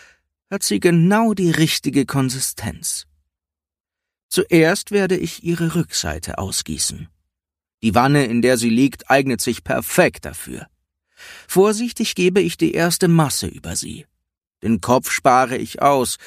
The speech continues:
da ich mit der Vorderseite später auch den Hinterkopf formen werde.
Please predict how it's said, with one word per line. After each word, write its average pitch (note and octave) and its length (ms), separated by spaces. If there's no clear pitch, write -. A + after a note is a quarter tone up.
da D#3+ 140
ich E3+ 140
mit G3+ 160
der F3+ 140
Vorderseite F3 720
später D3 580
auch E3 160
den F3+ 160
Hinterkopf B2+ 600
formen D#2 440
werde. - 300